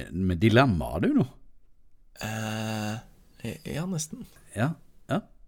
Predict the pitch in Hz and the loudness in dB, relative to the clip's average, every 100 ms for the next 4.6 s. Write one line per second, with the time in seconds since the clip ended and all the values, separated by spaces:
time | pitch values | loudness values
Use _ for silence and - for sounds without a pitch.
0 | - 190 180 - 180 180 160 139 156 156 | -6 -2 -2 0 -2 -2 0 0 2 0
1 | - - - - - - - 165 - 156 | -6 -16 -20 -20 -20 -10 -2 0 0 0
2 | 156 139 131 139 143 131 - 147 113 - | 0 -2 -2 0 0 -4 -6 -4 -4 -4
3 | - 117 117 123 123 - _ - - - | -2 0 2 2 0 -4 _ -20 -20 -10
4 | 120 117 117 117 117 120 | -4 0 2 2 2 0